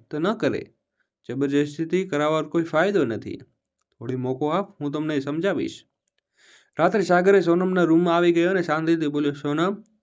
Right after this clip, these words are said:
એક જ વાર વડીલોના પગે પડીને આશીર્વાદ લેતે, તે માત્ર એક જ રીત રિવાજ છે." સોનમ ગુસ્સે થઈને બોલી,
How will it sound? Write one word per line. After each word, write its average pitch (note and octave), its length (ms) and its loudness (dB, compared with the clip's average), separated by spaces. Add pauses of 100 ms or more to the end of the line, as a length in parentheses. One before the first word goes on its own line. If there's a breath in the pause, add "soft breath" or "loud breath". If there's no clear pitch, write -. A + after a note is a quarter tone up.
(200)
એક C#3+ 240 -6
જ D#3 120 -2
વાર D#3+ 180 -2
વડીલોના D#3 440 -4
પગે D3+ 300 -4
પડીને D#3+ 360 -2
આશીર્વાદ C#3+ 440 -2
લેતે, C#3+ 420 -2 (280)
તે B2+ 60 -14
માત્ર B2+ 320 -6
એક C3+ 220 -2
જ D3 80 -2
રીત D3+ 200 -6
રિવાજ D3 360 -2
છે." - 300 -14 (560 soft breath)
સોનમ G3+ 260 0
ગુસ્સે F3+ 280 2
થઈને G3 220 -2
બોલી, F3 380 0